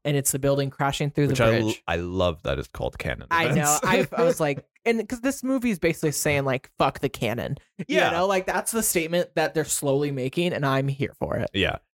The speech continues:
Speaker 2: And it's very fun.
Speaker 1: Mm-hmm.
Speaker 2: <laughs> It,
Speaker 1: Um,
Speaker 2: it's also just, like, making fun of the, the viewers a bit.
Speaker 1: Yeah. Who are like,
Speaker 2: It's
Speaker 1: "It
Speaker 2: making
Speaker 1: has
Speaker 2: fun
Speaker 1: to
Speaker 2: of
Speaker 1: be like this."
Speaker 2: Yeah, making fun of me.
Speaker 1: Yeah, exactly.
Speaker 2: <laughs>
Speaker 1: 'Cause I literally went off, I was like, "This is like Brad with Aunt May in fucking No Way Home.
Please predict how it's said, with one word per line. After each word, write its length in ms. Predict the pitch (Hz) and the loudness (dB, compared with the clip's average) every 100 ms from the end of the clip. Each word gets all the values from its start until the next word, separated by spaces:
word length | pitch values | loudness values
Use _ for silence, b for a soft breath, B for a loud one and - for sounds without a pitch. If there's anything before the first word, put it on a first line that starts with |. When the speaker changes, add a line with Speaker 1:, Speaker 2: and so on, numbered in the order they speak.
| - | -2
Speaker 2:
And 120 | 104 | 0
it's 160 | 110 - | 0 -2
very 640 | 98 90 90 87 82 78 - _ - | -6 0 2 2 0 -2 -6 _ -6
fun. 300 | 62 58 71 | -4 -4 -2
Speaker 1:
Mm-hmm. 400 | 147 165 135 127 139 | 2 4 2 0 -4
Speaker 2:
<laughs> 60 | _ - | _ -10
It, 80 | - | -2
Speaker 1:
Um, 520 | 147 139 139 120 127 - - | 2 4 2 0 -12 -6 -2
Speaker 2:
it's 180 | 135 135 | 0 2
also 300 | 135 160 120 | 0 0 0
just, 260 | 123 107 | 0 2
like, 220 | 110 98 | 0 0
making 320 | 95 92 104 92 | -2 0 -2 -2
fun 240 | 98 98 | 0 0
of 200 | 92 - | 0 -2
the, 320 | 87 80 76 - - | 2 2 0 -4 -4
the 200 | 92 82 - _ - | -2 -2 -6 _ -6
viewers 560 | 87 104 98 135 127 | -4 -2 0 0 2
a 120 | 139 | 0
bit. 180 | 143 170 | 0 2
Speaker 1:
Yeah. 240 | 151 220 156 - _ 233 | 2 2 0 -8 _ 0
Who 60 | |
are 20 | |
like, 80 | 226 | 2
Speaker 2:
It's 100 | 190 | 2
Speaker 1:
"It 20 | |
Speaker 2:
making 200 | 226 196 | 2 4
Speaker 1:
has 100 | 190 | 2
Speaker 2:
fun 120 | 190 175 | 2 2
Speaker 1:
to 60 | |
Speaker 2:
of 60 | 143 | 2
Speaker 1:
be 100 | 185 | 2
like 260 | 165 143 | 0 -2
this." 420 | 147 123 110 - 139 | 0 0 0 -2 2
Speaker 2:
Yeah, 220 | 127 110 | 2 0
making 280 | 139 135 131 | 0 0 0
fun 160 | 110 98 | 0 0
of 100 | 87 | 0
me. 340 | 95 90 87 - | 2 2 0 2
Speaker 1:
Yeah, 220 | 160 165 | 2 4
exactly. 480 | 247 208 190 240 165 | 2 2 2 2 0
Speaker 2:
<laughs> 80 | 226 | 0
Speaker 1:
'Cause 220 | 196 190 196 | 2 0 0
I 160 | 196 | 0
literally 300 | 202 202 220 | 0 -2 0
went 120 | 196 180 | 0 0
off, 160 | 175 | 0
I 40 | 180 | 0
was 120 | 165 | 0
like, 140 | 147 | -4
"This 100 | 147 | -6
is 100 | 156 | -4
like 160 | 170 - | -4 0
Brad 200 | 156 139 | 0 0
with 140 | 139 - | -4 -4
Aunt 180 | 143 151 | -4 0
May 240 | 151 135 - | 0 0 -2
in 140 | 139 | -2
fucking 300 | 139 135 139 | -4 -2 -2
No 140 | 127 | 0
Way 180 | 143 147 | 0 0
Home. 200 | 143 135 | 2 2